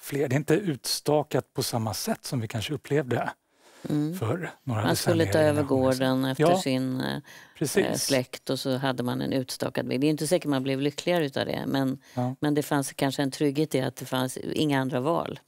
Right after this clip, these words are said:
Speaker 1: Det var mindre osäkerhet, precis. Nu har vi
Speaker 2: Mm.
Speaker 1: flera möjligheter, och med dem kommer också ett större ansvar på mig, att jag ska ta tillvara dem och, och hitta den
Speaker 2: Mm.
Speaker 1: bästa förutsättningen för vad jag kan göra med dem.
Speaker 2: Mm.
Speaker 1: Det är svårt.
Speaker 2: Vad, vad kan, eh, du, eh,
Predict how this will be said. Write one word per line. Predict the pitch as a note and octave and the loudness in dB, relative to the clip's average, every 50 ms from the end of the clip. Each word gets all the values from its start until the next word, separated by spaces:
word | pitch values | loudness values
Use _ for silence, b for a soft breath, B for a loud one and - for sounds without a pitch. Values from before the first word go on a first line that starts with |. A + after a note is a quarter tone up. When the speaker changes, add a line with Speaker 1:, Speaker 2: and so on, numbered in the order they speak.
| _ | _
Speaker 1:
Det | - D#3+ D3 | -2 0 2
var | C3 D3 C3 | 2 2 2
mindre | B2+ B2+ A#2+ A#2 A#2+ B2 | 2 2 0 0 0 -2
osäkerhet, | A2+ - - A#2+ G#2 - - - - - - - _ | -2 -4 -6 -6 -6 -6 -8 -4 -4 -6 -6 -4 _
precis. | F3+ - - - - - | -6 -4 -2 -4 -2 0
Nu | D#3+ | 2
har | D3+ | 4
vi | C#3+ | 4
Speaker 2:
Mm. | C#3+ C#3 | 4 4
Speaker 1:
flera | D3 D#3+ D#3 D#3+ E3 | 4 6 6 6 6
möjligheter, | D#3+ D3+ C3+ B2 B2 A#2+ - - C3 A#2+ D3 | 4 4 4 4 2 2 2 2 0 0 2
och | D3+ B2+ | 0 0
med | C3 C3 B2 | 0 2 2
dem | B2+ A#2 A2+ | 2 0 0
kommer | - - B2+ A#2+ A2 | 0 0 0 0 0
också | - - C#3+ | -2 -6 -8
ett | - | -10
större | - - C3 G#2+ G#2+ C3+ | -4 -2 0 0 0 0
ansvar | D#3 A#2 A2 - - - G#2+ G#2 - _ _ _ | 0 -2 -2 -4 -6 -8 -8 -10 -12 _ _ _
på | - - | -8 -6
mig, | G#2 G2 B2 G3+ A3+ E3+ C3 | -2 2 2 2 2 2 0
att | - - - - | -2 -4 -2 0
jag | B2+ E3 - | 0 0 0
ska | - - E3 D3 | -2 -2 -2 0
ta | - D#3 C#3+ | 0 -2 0
tillvara | - C#3+ C#3+ C3 A2 G#2 G#2 | 2 2 2 2 2 2 0
dem | G2+ G#2 G#2 C3 E3+ | -2 -2 -2 -2 -4
och, | F#3 F#3 - B B B B B B B B B _ | -4 -6 -10 B B B B B B B B B _
och | - A#2+ | -4 -2
hitta | G#2 - - _ - - - - - - - _ | -2 -4 -6 _ -2 0 2 2 0 -2 -6 _
den | - - C#3+ | -4 0 0
Speaker 2:
Mm. | C#3 C3+ | 2 4
Speaker 1:
bästa | C3 - E3+ - - - - | 2 2 0 0 0 0 0
förutsättningen | - - - A2+ G#2 - - A2+ - - A#2+ G#2 A#2 - - | 0 -2 -2 -2 0 -2 -4 -6 -6 -4 -4 -4 -4 -6 -6
för | - G#3+ G#3 F3 - _ _ | -6 -6 -6 -6 -8 _ _
vad | - A#2+ A#2+ | -2 0 0
jag | B2 C#3 - | 0 0 0
kan | - C3 | -2 0
göra | B2+ G#2+ G2+ F#2+ C3+ | 0 0 -2 -4 -6
med | - - | -6 -8
dem. | G2 G2+ D#3+ - _ _ _ _ | -8 -10 -12 -14 _ _ _ _
Speaker 2:
Mm. | C#3+ C#3 C3+ C3+ C#3 D#3 | -4 -4 -2 -2 -4 -2
Speaker 1:
Det | E3+ - | -2 -2
är | F3+ | -2
svårt. | - - - - - _ _ - B B B B D#3 B _ | -2 -6 -12 -16 -20 _ _ -20 B B B B -14 B _
Speaker 2:
Vad, | G3 G#3 - - | 0 0 0 0
vad | G#3 A3+ A3+ | -2 -2 0
kan, | - C#4 C4+ B3 A#3+ A#3+ A#3+ | 0 0 2 2 2 2 2
eh, | A#3 A3 G#3+ G3+ - - - - - - - - - - - D#3 | 2 2 0 0 -2 -2 -2 -2 -2 -2 -2 -4 -4 -4 -4 -4
du, | D#3 D#3 F3 G3+ G#3 G#3+ G3+ F#3+ F3 D3+ D#3 | -2 0 0 2 2 0 0 -2 -4 -4 -4
eh, | - - | -4 -4